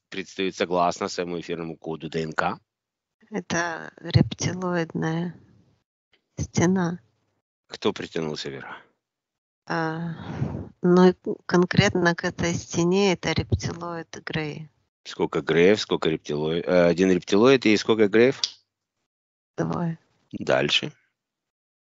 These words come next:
Speaker 2: Арахноид. Инсектоид.
Speaker 1: Кто-то мимикрирует, Вера?
Speaker 2: Подожди секунду.
Speaker 1: Хорошо.
Speaker 2: А нет, Джин. Он мимикрирует, и он живёт в доме. Ну, не в ней.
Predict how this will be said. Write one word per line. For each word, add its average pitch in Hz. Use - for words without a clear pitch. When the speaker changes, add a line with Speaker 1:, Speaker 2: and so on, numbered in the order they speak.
Speaker 2:
Арахноид. 165
Инсектоид. 165
Speaker 1:
Кто-то -
мимикрирует, 139
Вера? 80
Speaker 2:
Подожди -
секунду. -
Speaker 1:
Хорошо. -
Speaker 2:
А -
нет, 185
Джин. 175
Он 175
мимикрирует, 180
и 170
он 175
живёт 175
в -
доме. 156
Ну, 156
не 151
в -
ней. 185